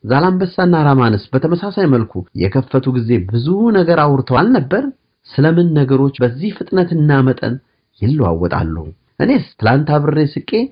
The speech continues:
ዛሬ ሙልጭ አድርጌ ስሳደብ ህዝቡ ምን ይለኛል?" ይልና ወደ ምክትሉ እርዳታ ፍለጋ ዞር ሲል ሞንጀሪኖ ጥርሷን ነክሳ አቀርቅራለች። ሰውየው በውስብስቡ የትግራይ ፖለቲካ የማይሆን ሰው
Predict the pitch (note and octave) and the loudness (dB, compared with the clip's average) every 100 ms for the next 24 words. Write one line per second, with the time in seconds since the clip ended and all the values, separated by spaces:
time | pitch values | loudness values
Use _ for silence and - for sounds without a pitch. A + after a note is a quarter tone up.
0 | _ F2+ G2+ A2 C3 B2 C3+ C#3+ F#3 - | _ -4 0 2 4 4 2 0 -4 -2
1 | C3 A#2+ A#2 B2+ - - A#2+ A#2 A#2+ A2 | 0 0 0 -4 -4 -6 -4 0 -2 -2
2 | _ _ _ _ - C#3 C3+ C3+ G2+ D3+ | _ _ _ _ -4 -2 0 0 2 0
3 | C3 F2 E2+ E2+ D#2+ G#2 _ _ _ - | 0 -2 -2 -2 -4 -10 _ _ _ -4
4 | A#2 A2+ G#2 D#3 E3+ _ _ C3 G2 G#2 | 0 2 2 0 -2 _ _ -12 -4 0
5 | A#2 B2 - - - A2 A#2 - A2+ G2+ | 0 0 -4 -12 -2 0 0 -2 -4 -2
6 | G#2 G#2 A2 G#2 G#2 G2+ G2 G2 A2 C#3+ | 0 -2 -2 -4 -2 -2 0 0 0 0
7 | C#3 G#3+ G#3+ G3 F#3+ F3 C3+ E3 F#3 - | 0 -2 0 0 2 2 2 2 -2 -10
8 | - G2+ A2+ - C3+ C3 B2 - - G2 | -6 -4 -4 -4 0 2 0 -4 -8 -8
9 | A2+ _ B2+ C3+ - A2 F2+ F#2+ F2+ - | -8 _ -4 -2 -4 -4 -2 0 -2 -6
10 | - _ _ _ - G#3 A3 A3 C4+ - | -20 _ _ _ -4 0 2 2 0 -6
11 | _ G2+ A2+ B2+ D3 - C#3+ D3+ D3+ D3 | _ -2 0 2 -2 -2 -2 2 2 0
12 | D3+ C#3 D3 D3+ C#3 C#3 - C#3+ C#3 B2+ | 0 0 0 0 -2 -2 -4 0 2 2
13 | C3 E3 E3 D#3+ D#3+ D3 - | 2 2 0 0 2 0 2